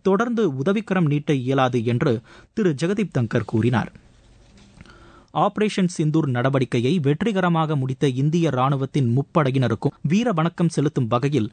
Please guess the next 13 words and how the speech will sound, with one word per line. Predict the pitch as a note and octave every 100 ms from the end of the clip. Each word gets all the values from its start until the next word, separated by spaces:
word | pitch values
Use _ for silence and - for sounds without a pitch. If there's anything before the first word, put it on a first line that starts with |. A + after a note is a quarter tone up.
| _ _ D3+
மூவர்ண | G3 B3+ A3 G3 F#3+
தேசிய | C#3 D#3+ E3+
கொடி | D#3+ C#3 C3+
பேரணி | B2 A#2+ B2 - _ - _ -
புதுச்சேரி | A3 A3 A3+ G#3+ F#3+
துணைநிலை | E3+ F#3 E3+ E3+ -
ஆளுநர் | C3+ C#3 C3+ G3+ -
திரு | E3 C#3 C3+ _ _ -
கே | G#3 A#3 A3+ -
கைலாசநாதன் | E3+ F#3+ F#3 E3 C3+ C3+ C3+
தலைமையில் | A#2+ C3 B2 A#2+ A2+
இன்று | B2+ A2+
நடைபெற்றது. | A2 G#2+ A2 E3 A#2+